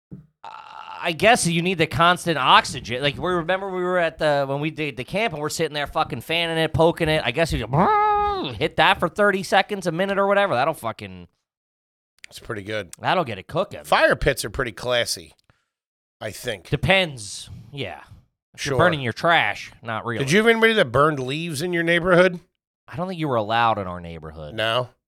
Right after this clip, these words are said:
Speaker 1: Uh-uh, not to burn
Speaker 2: I don't
Speaker 1: them.
Speaker 2: think you were in ours either, but guy behind us played by his own rules. And I'll
Speaker 1: Sure.
Speaker 2: tell you what, it really brought in the fall, man. Smell
Speaker 1: Oh, that
Speaker 2: those,
Speaker 1: smell. You would smell the smell,
Speaker 2: smell
Speaker 1: yeah.
Speaker 2: those leaves burning on a Sunday.
Speaker 1: There was
Speaker 2: Woo-wee!
Speaker 1: s-, I remember some real classy
Speaker 2: Shepherd's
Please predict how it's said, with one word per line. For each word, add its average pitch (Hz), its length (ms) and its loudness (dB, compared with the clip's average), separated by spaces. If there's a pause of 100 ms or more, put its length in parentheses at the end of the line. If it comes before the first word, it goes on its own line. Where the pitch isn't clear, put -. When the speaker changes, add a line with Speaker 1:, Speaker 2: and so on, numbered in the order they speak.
(100)
Speaker 1:
Uh-uh, 82 360 -12
not 104 220 -8
to 98 80 -10
burn 92 220 -10
Speaker 2:
I - 20 2
don't 147 100 2
Speaker 1:
them. 139 80 -2
Speaker 2:
think 131 120 0
you 127 80 -2
were 117 160 2
in 110 60 0
ours 107 280 -2
either, 95 180 -12
but 90 160 -12 (280)
guy 117 180 0
behind 101 380 -4
us - 320 -8 (340)
played 123 180 -2
by 107 120 -2
his 95 120 -6
own 104 200 -6
rules. 98 420 -10 (440)
And 117 100 -2
I'll 120 60 2
Speaker 1:
Sure. 117 80 -4
Speaker 2:
tell 139 100 6
you 139 100 2
what, 135 200 2
it 107 100 -2
really 131 360 -4
brought 127 280 2
in 120 120 -2
the 104 80 -4
fall, 113 340 -2
man. 98 340 -10 (320)
Smell 131 200 2
Speaker 1:
Oh, - 40 4
that 120 120 4
Speaker 2:
those, 107 100 -2
Speaker 1:
smell. 208 200 0
You 214 120 -4
would - 120 -4
smell 226 320 2
the 156 120 -4
smell, 165 360 4
Speaker 2:
smell 151 280 6
Speaker 1:
yeah. - 40 6
Speaker 2:
those 143 220 2
leaves 139 300 -2
burning 143 400 4
on 131 140 0
a 107 80 -4
Sunday. 165 680 2
Speaker 1:
There - 140 -10
was 605 640 12
Speaker 2:
Woo-wee! 523 480 12
Speaker 1:
s-, - 20 -2
I 151 60 -2
remember 233 240 0
some 147 200 -2
real 196 140 2
classy 170 400 2
Speaker 2:
Shepherd's 135 280 2